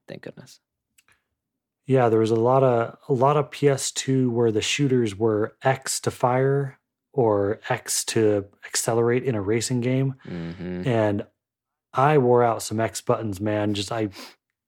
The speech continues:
Speaker 2: I'm surprised I don't have arthritis in my right thumb for just how hard
Speaker 1: You'd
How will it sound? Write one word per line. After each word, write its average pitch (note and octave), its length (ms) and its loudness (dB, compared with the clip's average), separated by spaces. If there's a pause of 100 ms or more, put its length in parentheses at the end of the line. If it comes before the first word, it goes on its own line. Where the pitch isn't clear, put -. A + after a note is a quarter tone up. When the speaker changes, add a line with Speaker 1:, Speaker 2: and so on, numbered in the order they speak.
(500)
Speaker 2:
I'm B2 180 -4
surprised C3 380 2
I B2 40 4
don't A2+ 80 2
have G#2+ 140 2
arthritis G#2 540 0
in A2+ 60 -4
my G#2 140 0
right A2 260 2
thumb A2 280 -2
for G#2+ 140 -6
just G#2 180 -6
how A2+ 180 -4
hard A#2 480 0
Speaker 1:
You'd - 120 -8